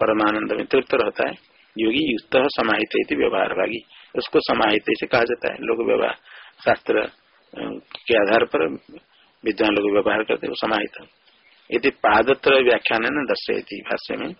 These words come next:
ज्ञान विज्ञान तृप्तात्मा, ज्ञानम शास्त्रोक्त पदार्थों का परिज्ञान, परित स्पष्ट ज्ञान, शास्त्रोक्त पदार्थ का, पदार्थानाम शास्त्रोक्त पदार्थों का स्पष्ट, स्पष्ट,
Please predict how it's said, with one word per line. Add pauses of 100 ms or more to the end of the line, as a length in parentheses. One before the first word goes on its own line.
(640)
ज्ञान
विज्ञान
तृप्तात्मा,
ज्ञानम
शास्त्रोक्त
पदार्थों
का
परिज्ञान, (480)
परित
स्पष्ट
ज्ञान, (1000)
शास्त्रोक्त
पदार्थ
का, (640)
पदार्थानाम (300)
शास्त्रोक्त
पदार्थों
का
स्पष्ट,
स्पष्ट,